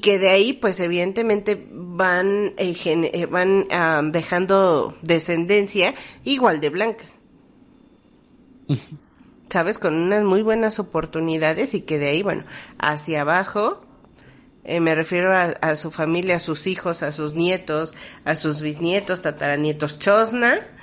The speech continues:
Speaker 1: que van, que van dejando ya con privilegios, eh, eh, natos, ¿no? Eh, y, por
Speaker 2: Ujú.
Speaker 1: ejemplo, igual en México, si eres una persona de tez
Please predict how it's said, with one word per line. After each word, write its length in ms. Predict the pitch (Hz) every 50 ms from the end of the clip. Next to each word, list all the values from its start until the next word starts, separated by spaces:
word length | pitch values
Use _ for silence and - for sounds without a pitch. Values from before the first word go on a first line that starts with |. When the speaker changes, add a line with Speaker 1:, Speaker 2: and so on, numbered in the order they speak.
| - - - - - - -
Speaker 1:
que 140 | - 180 175
van, 600 | 180 180 180 180 180 180 175 175 165 - 160 151 -
que 120 | - - 185
van 180 | 185 190 208
dejando 340 | 214 214 208 214 202 208 208
ya 240 | 214 190 196 196 196
con 180 | - 214 214 208
privilegios, 840 | 190 175 175 160 160 151 165 175 170 - 196 185 185 180 - - -
eh, 540 | 170 160 151 151 147 143 147 147 143 - -
eh, 260 | - 151 147 143 147 143
natos, 580 | 156 175 208 233 233 - - - - - - - - _ _ - -
¿no? 340 | 151 160 160 165 190 302 - - - - - - -
Eh, 180 | - 165 185 175 -
y, 180 | - 190 175 139
por 120 | 123 - 160
Speaker 2:
Ujú. 80 | 165
Speaker 1:
ejemplo, 300 | 165 190 202 196 196 175
igual 320 | 160 160 180 185 196 196 190
en 160 | 190 190 196
México, 560 | 208 220 226 220 202 165 - - 156 147 - - - - - -
si 260 | - - - 202 220
eres 220 | 254 294 359 349 -
una 260 | 294 294 320 320 320
persona 680 | - 165 156 160 - - 185 185 185 180 180 165 - - - - - -
de 160 | - 160 160 151
tez 400 | 151 - 175 180 180 180 -